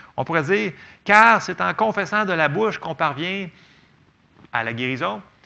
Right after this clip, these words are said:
car c'est en confessant de la bouche qu'on arrive à, à la délivrance, car c'est en confessant de la bouche qu'on arrive, euh, à, à la prospérité, car c'est en confessant. Qu'est-ce que vous avez de besoin dans votre vie aujourd'hui ?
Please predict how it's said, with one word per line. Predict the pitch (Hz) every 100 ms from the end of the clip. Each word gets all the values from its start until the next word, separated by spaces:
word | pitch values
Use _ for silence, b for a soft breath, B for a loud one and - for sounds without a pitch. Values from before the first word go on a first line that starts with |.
| B B _
car | 185 202 196
c'est | 165 165
en | 156
confessant | 156 147 156 170
de | 160
la | 139
bouche | 127 180 151
qu'on | 131 131
arrive | 127 131 160 165 139 - B B -
à, | 104 98 98 95 98 104 104 107
à | 110 -
la | 110 110
délivrance, | 135 127 147 208 220 165
car | 165 143
c'est | 143
en | 147
confessant | 143 165 160 160
de | 156
la | 143
bouche | 131 170 -
qu'on | 139 127
arrive, | 120 139 156 131
euh, | 117 110 110 104 B B B B B -
à, | 104 104
à | 107
la | 107
prospérité, | 127 127 156 143 143 214 208
car | 196 185
c'est | 131 160
en |
confessant. | 147 170 156 143 190 196 B B _ _
Qu'est-ce | 208 214 190
que | -
vous | 147 120 127
avez | 127
de | 131
besoin | 127 123 143 156
dans | 139
votre | 113 117 -
vie | 117 131 160 170
aujourd'hui ? | 143 135 104 117